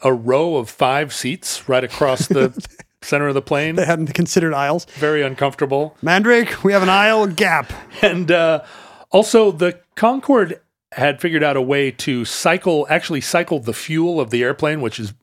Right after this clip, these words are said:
Speaker 1: very cold,
Speaker 2: Hmm.
Speaker 1: through the, the, through the airframe in order to act as a coolant, because the, the body of a supersonic aircraft gets very hot.
Speaker 2: Oh, yeah.
Speaker 1: And the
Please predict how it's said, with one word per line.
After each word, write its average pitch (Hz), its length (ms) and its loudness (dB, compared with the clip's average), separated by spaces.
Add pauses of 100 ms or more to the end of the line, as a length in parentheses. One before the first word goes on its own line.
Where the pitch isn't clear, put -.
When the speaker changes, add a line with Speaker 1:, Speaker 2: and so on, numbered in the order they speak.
(140)
Speaker 1:
very 127 280 -2
cold, 117 680 -2 (120)
Speaker 2:
Hmm. 92 240 -12 (200)
Speaker 1:
through 196 520 -2
the, 139 400 -2 (500)
the, 123 640 -4 (600)
through 202 140 0
the 147 140 0
airframe 151 440 0
in 120 80 -2
order 135 260 2
to 131 320 -4
act 127 260 -2
as 113 100 -6
a 101 60 -6
coolant, 143 560 -4 (400)
because 127 480 -2 (300)
the, 123 200 -2 (220)
the 139 80 2
body 147 320 2
of 120 120 -4
a 117 240 -2
supersonic 123 560 -2
aircraft 117 320 -6
gets 113 140 -8
very 120 200 -6
hot. 147 380 -6
Speaker 2:
Oh, 143 40 -6
yeah. 127 280 -8 (440)
Speaker 1:
And 147 240 0
the 139 680 -2